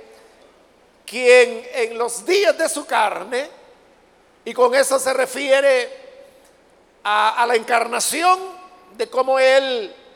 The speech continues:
nació como un hombre semejante a nosotros, vivió todas las etapas de la vida humana,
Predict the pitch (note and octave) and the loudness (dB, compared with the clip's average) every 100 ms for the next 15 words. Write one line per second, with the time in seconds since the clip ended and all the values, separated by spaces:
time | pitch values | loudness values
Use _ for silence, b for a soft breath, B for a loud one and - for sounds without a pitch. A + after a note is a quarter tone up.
0 | _ _ _ _ _ _ _ F3 A3 A#3+ | _ _ _ _ _ _ _ -8 -4 -2
1 | - D4+ F#4 F#4 E4+ B3+ A#3+ A3 A3+ - | -2 0 2 2 2 0 2 2 0 -8
2 | - - - - C4 D4+ D#4 D#4 D4 C4+ | -20 -20 -12 -8 2 4 4 0 -2 -2
3 | A#3 A3+ G#3+ A3+ B3 C4 C#4 C4+ E4 D#4+ | -2 -4 -2 -2 -2 -2 -2 0 4 4
4 | E4 D#4 C#4+ - - - _ _ _ _ | 2 -6 -6 -12 -16 -20 _ _ _ _
5 | _ _ _ _ _ _ _ _ _ E3+ | _ _ _ _ _ _ _ _ _ -8
6 | C#4 D4+ D4+ D4 C#4+ D4 D4 C4+ B3 C4 | -6 0 0 0 0 2 2 0 -2 -2
7 | D4 D4 C#4 B3+ A#3+ A#3 A#3+ A#3+ A3+ B3 | -2 0 0 0 2 0 0 -2 -2 0
8 | E4 D#4+ D#4 D4+ | 0 0 0 -2